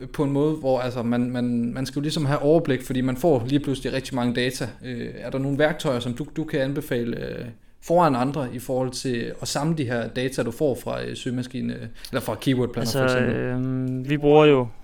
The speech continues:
Speaker 2: vores, øh, rank tracker.
Speaker 1: Ja.
Speaker 2: Øhm, der, der er to aspekter. Der er den her, altså, du, du har dit Excel-ark eller dit spreadsheet, øh, Google spreadsheet, hvor du, øh,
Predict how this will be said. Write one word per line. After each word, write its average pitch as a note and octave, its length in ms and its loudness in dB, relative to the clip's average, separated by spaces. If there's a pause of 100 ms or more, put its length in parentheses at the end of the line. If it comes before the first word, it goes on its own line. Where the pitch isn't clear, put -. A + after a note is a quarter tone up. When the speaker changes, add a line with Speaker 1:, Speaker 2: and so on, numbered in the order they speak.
(140)
Speaker 2:
vores, B2+ 460 -2
øh, C#3 80 -6 (1080)
rank C#3 360 0
tracker. B2 340 0 (520)
Speaker 1:
Ja. C#3 320 -2
Speaker 2:
Øhm, A2+ 460 -4
der, C#3 160 8
der D3 100 6
er D3+ 60 10
to F3+ 220 8
aspekter. C3+ 380 2
Der B2 100 4
er C#3 100 10
den D#3+ 180 4
her, D3+ 140 6
altså, A2+ 340 4
du, C#3 200 -2
du C#3 60 0
har D3 200 10
dit A#2+ 140 2
Excel-ark D#3+ 540 8
eller C#3 140 4
dit A#2+ 180 -2
spreadsheet, D3 640 0
øh, B2+ 180 -2
Google F3 260 2
spreadsheet, - 480 -4 (400)
hvor C#3+ 160 6
du, B2+ 340 6
øh, B2 300 6